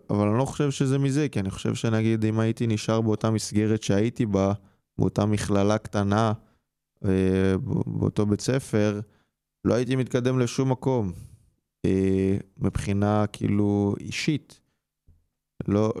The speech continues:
לא הייתי יותר, אה, בוגר בעצמי, ה-, הייתי מאוד שונה ממה שאני היום, ממש. אה, כאילו, המקום הזה באמת, אה, שלקחתי את עצמי בידיים, זה באמת עשה לי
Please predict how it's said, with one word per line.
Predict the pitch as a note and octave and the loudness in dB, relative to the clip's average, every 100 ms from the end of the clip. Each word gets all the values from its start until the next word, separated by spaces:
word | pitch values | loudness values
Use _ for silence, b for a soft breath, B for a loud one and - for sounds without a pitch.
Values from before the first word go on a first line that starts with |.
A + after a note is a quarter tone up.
| - | 0
לא | A2 | 0
הייתי | B2+ - | 0 0
יותר, | A2+ - A2+ A2 | -2 0 0 2
אה, | A2 | 0
בוגר | G#2 G2 F#2+ G2+ G#2 | 0 -2 2 2 2
בעצמי, | G#2+ G2 - G#2 G#2 G#2 | 2 0 -2 -2 0 2
ה-, | - - - | 0 -4 -8
הייתי | - A2+ - | -4 -2 0
מאוד | B2 C3 | 0 0
שונה | - C3+ B2+ | -2 -2 0
ממה | G#2 F#2+ F#2 | 0 2 0
שאני | - F#2+ F#2 | 0 0 2
היום, | F2 F2 E2+ - _ _ _ - | 2 0 -2 -10 _ _ _ -4
ממש. | - A2 - - - _ _ _ _ _ _ _ _ _ - C3 | 0 0 -2 -10 -20 _ _ _ _ _ _ _ _ _ -8 -2
אה, | F#2+ F#2+ F#2 F#2 F#2 F#2 F#2 - B _ _ _ _ - _ | 2 2 2 2 2 0 -2 -8 B _ _ _ _ -20 _
כאילו, | - G2 F#2+ | -4 0 2
המקום | F2+ F#2+ G2 | 0 0 0
הזה | G#2 G2+ G2+ | 2 2 0
באמת, | G2 G2+ A#2+ C3+ | 0 2 0 0
אה, | C3 A#2 G#2+ F#2 F2+ - - _ _ _ _ _ _ _ _ | 0 2 2 0 -2 -6 -18 _ _ _ _ _ _ _ _
שלקחתי | - - F#2 - G2+ - | -6 -2 0 0 -2 -2
את | G2 | -4
עצמי | - G2 | -4 -2
בידיים, | F#2+ G2 G2 G2+ | 0 0 0 0
זה | F#2+ | 0
באמת | F2+ F#2+ G#2 | 0 0 -2
עשה | - - A2+ | -6 -4 0
לי | G#2 G2 F2 | 0 0 0